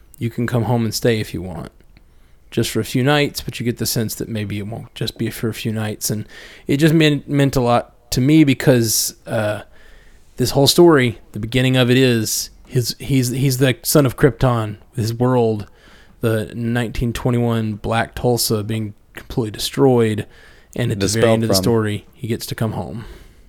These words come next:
Speaker 2: Yeah.
Speaker 1: After
Speaker 2: That was a
Speaker 1: a hundred years.
Speaker 2: really meaningful ending.
Speaker 1: Yeah, that was, that
Speaker 2: And
Speaker 1: was
Speaker 2: him,
Speaker 1: really
Speaker 2: of all
Speaker 1: nice.
Speaker 2: people, being the one who, after all of this, is the one who gets to tell someone who might be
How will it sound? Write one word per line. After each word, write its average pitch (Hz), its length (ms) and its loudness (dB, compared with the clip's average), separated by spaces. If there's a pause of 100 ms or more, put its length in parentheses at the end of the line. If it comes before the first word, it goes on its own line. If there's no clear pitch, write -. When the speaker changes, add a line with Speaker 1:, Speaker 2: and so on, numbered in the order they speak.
(420)
Speaker 2:
Yeah. 107 200 0 (520)
Speaker 1:
After 113 60 -4
Speaker 2:
That 110 120 4
was 113 80 2 (100)
a - 20 6
Speaker 1:
a 127 40 6
hundred 123 180 2
years. 101 180 0
Speaker 2:
really 107 340 2
meaningful 95 460 0
ending. 85 240 -6 (500)
Speaker 1:
Yeah, 107 440 -6 (300)
that 110 140 -6
was, 107 300 -8
that - 80 -6
Speaker 2:
And 147 100 0
Speaker 1:
was 127 80 -4
Speaker 2:
him, 196 140 0
Speaker 1:
really 202 80 0
Speaker 2:
of 143 80 -2
all 123 100 4
Speaker 1:
nice. 123 140 -2
Speaker 2:
people, 107 420 2
being 107 380 0
the 104 80 2
one 104 260 0
who, 92 420 -2 (1800)
after 101 420 0
all 123 560 4
of 95 140 -2
this, - 320 -4
is 104 300 0
the 110 120 2
one 107 200 0
who 101 120 0
gets 104 240 2
to - 100 -10
tell 98 440 0
someone 98 360 -2
who 101 140 -2
might 110 500 -2
be 107 480 0